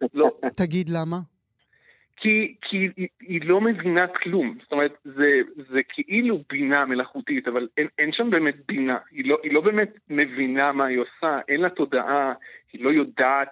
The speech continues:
Speaker 1: איך לדבר עם בני אדם. היא יודעת לעשות סינתזות מופלאות, באמת, של, של חומרים שנמצאים שם בחוץ, אבל, אה,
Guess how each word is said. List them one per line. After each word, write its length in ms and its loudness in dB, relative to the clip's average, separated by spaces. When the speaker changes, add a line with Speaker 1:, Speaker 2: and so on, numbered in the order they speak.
Speaker 1:
איך 220 0
לדבר 460 0
עם 240 -4
בני 160 2
אדם. 480 -2
היא 100 2
יודעת 240 4
לעשות 320 0
סינתזות 500 0
מופלאות, 800 0
באמת, 420 0
של, 180 -4
של 200 -4
חומרים 420 -2
שנמצאים 400 -6
שם 140 -6
בחוץ, 360 -4
אבל, 200 -2
אה, 340 2